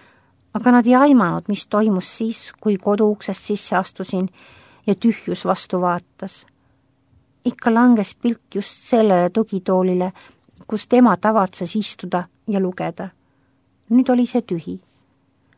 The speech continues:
Ma otse kui mängisin leinaga peitust. Teistega koos olemine hoidis minust kaotuse tunde eemale. Tahtsin põgeneda selle eest. Olin hea meelega inimeste seltsis, püüdes jätkata igapäevast elu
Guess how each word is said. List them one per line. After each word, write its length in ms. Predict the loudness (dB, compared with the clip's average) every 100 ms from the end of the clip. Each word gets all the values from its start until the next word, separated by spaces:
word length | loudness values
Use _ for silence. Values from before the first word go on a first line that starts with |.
| _
Ma 120 | -2
otse 200 | 0 0
kui 120 | 2 4
mängisin 560 | 6 4 2 0 2
leinaga 380 | 4 4 2 -2
peitust. 720 | -6 -6 -8 -18 -18 -18 _ _ _ _ _ _ _ _ _ _ _ _ _ -2
Teistega 440 | -2 0 -2 -2
koos 360 | 2 2 2 -2
olemine 520 | 0 0 0 0 -4 -12 _ _ _ -6 0
hoidis 360 | 0 0 2
minust 300 | 2 2 0 0
kaotuse 480 | 2 0 -4 -8
tunde 380 | -4 0 0 0
eemale. 500 | 0 -2 -2 -6 -10 -16 _ _ _ _ -8
Tahtsin 400 | -8 -2 0 0
põgeneda 500 | 0 0 -2 -4 -8
selle 400 | -8 -6 -6 -8
eest. 240 | -12 -20 _ _ _ _ _ 0
Olin 220 | 2 2
hea 240 | 4 4
meelega 420 | 6 4 2 2
inimeste 520 | 2 4 4 0 -6 -4
seltsis, 560 | -2 -2 -6 -12 -12 _ _ _ _ _
püüdes 360 | -2 0 0 2
jätkata 460 | 0 -2 -8 -6 -4
igapäevast 600 | -2 -2 0 0 0 -4
elu 220 | -2 -2